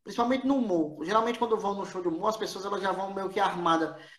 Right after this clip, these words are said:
pra pegar um erro do comediante, o vacilo dele, pra começar a polemizar. Elas não vão pra rir, elas não vão, é,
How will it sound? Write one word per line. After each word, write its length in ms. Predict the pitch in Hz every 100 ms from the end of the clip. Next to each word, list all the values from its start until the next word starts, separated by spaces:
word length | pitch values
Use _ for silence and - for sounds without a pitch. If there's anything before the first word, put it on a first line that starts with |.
| _
pra 140 | - 185
pegar 280 | 190 185 185
um 300 | 185 185 220
erro 220 | 262 247
do 200 | 220 208
comediante, 600 | 208 196 180 170 208 214
o 60 | 185
vacilo 340 | 175 - 247
dele, 240 | 175 196
pra 140 | 208 214
começar 380 | 208 202 - 196
a 20 |
polemizar. 640 | 196 196 190 160 147 131
Elas 220 | 160 185 202
não 100 | 202
vão 200 | 220 220
pra 140 | 214
rir, 440 | 180 147 185 165 - _ _ _
elas 160 | - 170
não 100 | 208
vão, 380 | 180 220 214 - _ _ _ -
é, 340 | 175 165 -